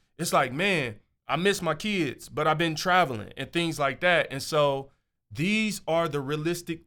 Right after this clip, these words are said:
things that are out there that we have to wrap our mind around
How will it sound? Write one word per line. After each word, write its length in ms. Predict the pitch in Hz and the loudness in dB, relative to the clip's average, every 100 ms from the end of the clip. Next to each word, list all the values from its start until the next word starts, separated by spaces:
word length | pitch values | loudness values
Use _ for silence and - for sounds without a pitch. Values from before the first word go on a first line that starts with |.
| - | -8
things 380 | 156 156 147 | -4 -2 -4
that 160 | 123 135 | -2 -2
are 160 | 127 - | -2 0
out 300 | 139 156 156 | 0 0 0
there 280 | 135 131 120 | -4 -2 -2
that 220 | 110 120 | -4 -4
we 120 | 135 | -4
have 200 | 143 135 | -4 -4
to 80 | 120 | -4
wrap 300 | 110 131 131 | 0 0 2
our 140 | 123 | -2
mind 400 | 120 131 147 143 | 0 0 2 0
around 460 | 120 113 110 110 107 | -2 -4 -4 -4 -8